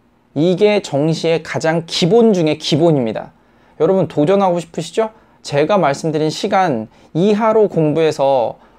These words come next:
"어, 난 재수생보다 잘 볼 수 있어" 라고 생각하시는 분이 있다면 하지 않는 게 좋겠죠, 그죠? 정시는 그렇게 해서 접근할 수 있는 시험이 아닙니다. 아시겠죠? 찡끗! 자, 두 번째 문제점입니다. 두 번째 문제점은 시간이에요.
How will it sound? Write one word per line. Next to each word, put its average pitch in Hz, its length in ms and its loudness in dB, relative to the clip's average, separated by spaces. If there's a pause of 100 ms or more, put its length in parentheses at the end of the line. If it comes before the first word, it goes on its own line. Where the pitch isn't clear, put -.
"어, 196 160 2
난 156 240 0
재수생보다 170 560 0
잘 131 180 -2
볼 143 140 0
수 - 100 -4
있어" 135 180 -4
라고 127 160 -2
생각하시는 175 600 -4
분이 131 180 -2
있다면 131 380 -4 (120)
하지 180 260 -4
않는 139 280 0
게 170 140 2
좋겠죠, 123 440 -4
그죠? 156 280 -4 (140)
정시는 147 500 -4
그렇게 143 340 -6
해서 170 320 0
접근할 135 400 -6
수 - 100 -12
있는 123 200 -4
시험이 143 260 -6
아닙니다. 110 540 -6 (240)
아시겠죠? 120 640 -6 (420)
찡끗! 302 400 -4 (340)
자, - 240 -2 (400)
두 180 180 -2
번째 240 600 4
문제점입니다. 151 800 0
두 156 180 -4
번째 269 280 0
문제점은 156 720 0
시간이에요. 190 920 -2